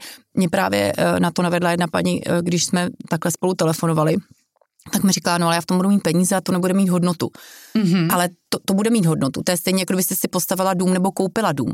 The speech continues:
Speaker 1: To je úplně stejný, je to nemovitost. Vy si to můžete zapsat i do katastru, když budete chtít. Jo, takže není to, je to prostě ty materiály, konstrukce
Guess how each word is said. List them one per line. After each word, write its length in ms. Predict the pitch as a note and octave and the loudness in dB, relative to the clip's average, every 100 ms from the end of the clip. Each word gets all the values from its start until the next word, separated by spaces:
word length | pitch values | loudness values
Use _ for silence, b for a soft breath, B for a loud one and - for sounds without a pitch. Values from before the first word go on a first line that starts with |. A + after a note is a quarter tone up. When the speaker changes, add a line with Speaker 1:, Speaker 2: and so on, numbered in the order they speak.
| - | -4
Speaker 1:
To 60 | F3+ | -2
je 60 | |
úplně 260 | - - F#3+ | -2 -2 -2
stejný, 360 | - G3 D#3+ C3 | 0 0 2 0
je 60 | |
to 120 | D3+ | 0
nemovitost. 560 | F3+ F3 E3 C#3 - - | 0 2 0 -4 -8 -6
Vy 100 | E3+ | -4
si 120 | E3+ | -2
to 100 | E3+ | 0
můžete 300 | E3+ F3+ E3 | 0 0 -2
zapsat 320 | E3+ E3 E3+ | -4 -4 -4
i 60 | D#3+ | -2
do 100 | F3 | -2
katastru, 480 | - - D3 - - | -2 -4 -4 -6 -6
když 220 | D#3+ D#3+ | -2 0
budete 320 | D#3+ C#3 - | 0 -2 -2
chtít. 340 | D#3 - - - B B B - | -4 -6 -10 -12 B B B 0
Jo, 160 | D#3+ | 0
takže 380 | - E3+ F3+ F#3 F#3 B B _ _ - | 0 0 2 0 -4 B B _ _ -2
není 280 | F#3 F#3 F#3+ | 0 2 0
to, 360 | - F#3+ F#3 F#3+ B B B _ - | 0 2 2 0 B B B _ -4
je 120 | G3+ | -2
to 120 | E3 | -2
prostě 460 | - F3+ - F#3+ F3+ - - | -2 -4 -2 0 -2 -4 -4
ty 100 | F3 | 0
materiály, 720 | E3+ E3 G3+ G3 F#3+ F3+ F3 | 0 0 0 0 2 0 0
konstrukce 1000 | - E3 E3 - F#3 - - F3 E3+ | 0 -2 -2 -4 -4 -4 -2 0 2